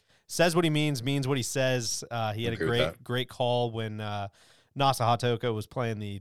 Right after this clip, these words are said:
Speaker 1: thirteenth hole, just like, "I don't think there's any way she can do this. This is unbelievable. She's trying it." And then she pulls the shot off, and it, like, gives even more credence to, like, he's the first one with his hand up, like, "I did not think that was impossible." That just shows you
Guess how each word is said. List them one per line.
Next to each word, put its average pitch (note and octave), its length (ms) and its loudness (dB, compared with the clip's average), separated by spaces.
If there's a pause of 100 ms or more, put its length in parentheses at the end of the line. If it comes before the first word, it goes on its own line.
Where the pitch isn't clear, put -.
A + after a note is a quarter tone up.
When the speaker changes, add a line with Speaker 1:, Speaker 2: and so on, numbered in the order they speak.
(140)
Speaker 1:
thirteenth A#2 380 -2
hole, A#2 200 2
just G#2+ 180 -8
like, G#2+ 160 -8
"I A#2 120 -4
don't A2+ 180 -2
think A#2 140 -8
there's A2 160 -6
any A2 220 -10
way A2 200 -6
she A#2 160 -8
can A#2+ 120 -8
do C3+ 120 -2
this. B2+ 220 -4
This G2 100 -12
is G2 100 -10
unbelievable. A2+ 600 -6
She's G#2+ 200 -8
trying D#3+ 420 0
it." D#3 180 -4 (340)
And E3 100 2
then G#3+ 80 6
she G#3 120 0
pulls F#3+ 200 4
the E3 60 -4
shot F#3+ 240 6
off, D#3+ 220 6
and D3 120 0
it, D3 120 -2
like, C3+ 320 -4
gives C#3+ 240 -2
even C#3+ 200 -4
more C3+ 220 0
credence C3 460 -4
to, A2+ 300 -2
like, A2 260 -4 (280)
he's C3+ 260 -2
the C3 80 4
first C#3 280 -2
one C3 120 -2
with A#2+ 100 -4
his A2 100 -10
hand B2 260 -2
up, B2 140 2
like, A2 240 -2
"I B2 200 2
did A2+ 140 -6
not A2 200 -4
think G#2 140 -10
that G#2+ 120 -6
was G2+ 120 -12
impossible." A#2+ 520 -4
That G#2 160 -6
just - 180 -12
shows A2 300 -4
you G#2 180 -6